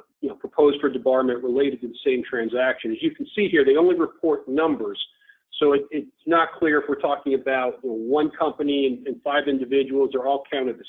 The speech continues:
same. Uh, and this is also consistent with the recent, uh,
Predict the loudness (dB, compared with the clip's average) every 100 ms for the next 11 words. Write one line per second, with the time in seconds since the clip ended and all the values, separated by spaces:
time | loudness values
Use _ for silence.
0 | -6 -2 -2 -6 _ _ _ _ _ _
1 | _ _ _ _ _ _ _ _ -6 0
2 | 2 2 -2 0 2 2 2 -2 -2 -2
3 | -2 0 -2 -4 0 2 0 -2 _ -6
4 | -4 0 -2 -2 -2 -2 -6 _ -14